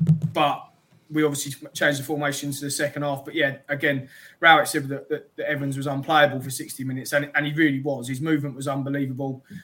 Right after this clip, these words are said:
Um, our final third delivery was shocking at times. We kept getting into good positions. I know we spoke about Danny Mack kind of pre-show.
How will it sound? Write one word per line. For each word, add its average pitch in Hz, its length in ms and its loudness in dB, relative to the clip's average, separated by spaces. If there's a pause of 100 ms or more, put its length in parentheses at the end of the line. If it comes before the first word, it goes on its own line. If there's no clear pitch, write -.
(160)
Um, 143 540 2 (680)
our 160 240 4
final 160 460 0
third 156 480 -2
delivery 143 480 0
was 131 140 -4
shocking 151 420 -4
at 147 120 -8
times. 156 420 -4
We 156 100 -8
kept 165 220 -4
getting 151 160 -2
into 143 140 -6
good 143 180 -6
positions. 143 640 -6 (320)
I 156 60 -6
know 147 80 2
we 143 40 0
spoke 143 240 2
about 143 220 -2
Danny 143 160 0
Mack 143 240 -4
kind 143 160 -6
of 139 80 -8
pre-show. 143 640 0